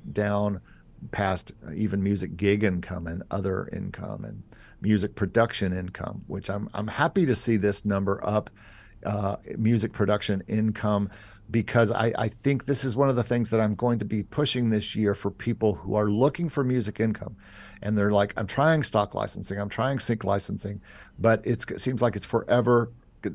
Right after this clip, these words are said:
until it's gonna make me any income. And I'm trying to tell people, yes, maybe, maybe so. Same with Content I D, same with P R O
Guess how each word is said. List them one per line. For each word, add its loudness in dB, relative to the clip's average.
until 0
it's -4
gonna 0
make -2
me -2
any -2
income. -2
And -2
I'm -2
trying 4
to 0
tell 4
people, -2
yes, 2
maybe, 0
maybe 0
so. -2
Same 0
with -4
Content -2
I 0
D, -4
same -2
with -2
P 0
R 6
O 4